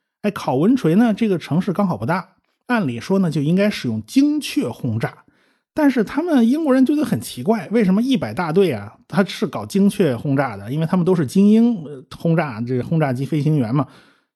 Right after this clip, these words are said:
他扔的是燃烧弹。就德国人那个燃烧弹呢，你要看到那个实物的话，你就发现整个一圆柱体，长那形状还不如那灭火器呢。这种形状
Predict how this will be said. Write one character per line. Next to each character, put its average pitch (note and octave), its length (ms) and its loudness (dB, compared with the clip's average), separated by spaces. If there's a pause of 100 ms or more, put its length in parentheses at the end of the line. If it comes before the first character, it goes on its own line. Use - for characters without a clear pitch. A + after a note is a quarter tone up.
他 D#4+ 120 0
扔 F4+ 200 2
的 G#4 80 4
是 - 200 0
燃 C3+ 260 2
烧 D4 240 -2
弹。 C#4 240 -4 (580)
就 D#4 120 0
德 A#3+ 200 6
国 D#4 80 0
人 D#4 80 0
那 D4 60 2
个 F3+ 80 2
燃 C3 180 -2
烧 B3+ 180 0
弹 B3 220 2
呢， A2+ 240 -2
你 A#2 80 -2
要 C#3 260 -2 (320)
看 G#3 220 0
到 D3 160 2
那 C#3 160 2
个 B2 220 -2
实 - 180 -8
物 D#3+ 180 2
的 C3 60 0
话， B2+ 160 -4
你 G#2+ 80 -2
就 C#3 80 -2
发 G3+ 140 -4
现 A3 160 2 (400)
整 B2 180 -4
个 B3+ 100 2
一 D4+ 140 2
圆 C4+ 220 4
柱 G4 160 6
体， - 420 -14
长 C#3+ 180 -6
那 A3+ 120 4
形 G3 260 2
状 B3+ 140 2
还 B3+ 100 0
不 G4+ 120 6
如 G#3 120 4
那 D#3 140 4
灭 E3 160 2
火 A2 160 -8
器 E3 200 2
呢。 F2 80 -8 (640)
这 E4+ 180 6
种 C3 440 -2
形 C3 340 -2
状 D#3+ 260 2